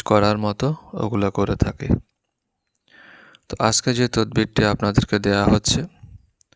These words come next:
এটা আপনাদের মতো কেউ একজন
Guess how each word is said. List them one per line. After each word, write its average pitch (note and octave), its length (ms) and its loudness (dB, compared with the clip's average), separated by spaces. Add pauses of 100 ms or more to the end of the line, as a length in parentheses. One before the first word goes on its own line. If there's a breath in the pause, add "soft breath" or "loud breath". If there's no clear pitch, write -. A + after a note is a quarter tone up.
(580 soft breath)
এটা A#2 200 4 (100)
আপনাদের G#2 380 0 (160)
মতো G2+ 240 -4 (480 loud breath)
কেউ G#2+ 180 2 (140)
একজন G2+ 300 -6